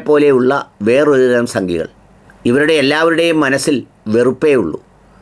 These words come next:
ഇവരുടെ എല്ലാവരുടെയും മനസ്സിൽ അവർക്ക് ലഭിക്കുന്ന സ്ഥാനങ്ങളെക്കുറിച്ച് മാത്രമേ ചിന്തയുള്ളൂ. അല്ലാതെ സമൂഹത്തെക്കുറിച്ചോ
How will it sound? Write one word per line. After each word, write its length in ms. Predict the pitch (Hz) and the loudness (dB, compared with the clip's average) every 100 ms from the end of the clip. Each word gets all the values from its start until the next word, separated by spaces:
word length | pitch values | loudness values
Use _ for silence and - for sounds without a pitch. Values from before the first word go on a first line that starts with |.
| - - - | -20 -20 -4
ഇവരുടെ 320 | 127 147 175 175 | -2 0 2 2
എല്ലാവരുടെയും 560 | 151 165 180 185 185 175 | 2 0 0 0 0 0
മനസ്സിൽ 340 | 160 160 185 135 - _ _ _ _ _ | 0 0 -2 -2 -6 _ _ _ _ _
അവർക്ക് 400 | 131 151 202 196 214 | -4 -2 -2 -2 -2
ലഭിക്കുന്ന 460 | 151 156 175 160 165 | 0 -2 0 0 0
സ്ഥാനങ്ങളെക്കുറിച്ച് 800 | - 135 147 156 156 139 143 143 143 | -2 -4 -2 0 0 0 -2 -2 -2
മാത്രമേ 460 | 127 127 131 139 123 | -2 -2 -2 -2 -2
ചിന്തയുള്ളൂ. 460 | 117 113 107 80 80 - _ _ _ - | -2 0 0 -2 -8 -16 _ _ _ -6
അല്ലാതെ 420 | 113 127 131 127 - _ _ _ _ _ | -2 0 0 -2 -4 _ _ _ _ _
സമൂഹത്തെക്കുറിച്ചോ 960 | - 113 107 131 151 - 120 101 - | -8 -4 0 0 -2 -4 -4 -6 -4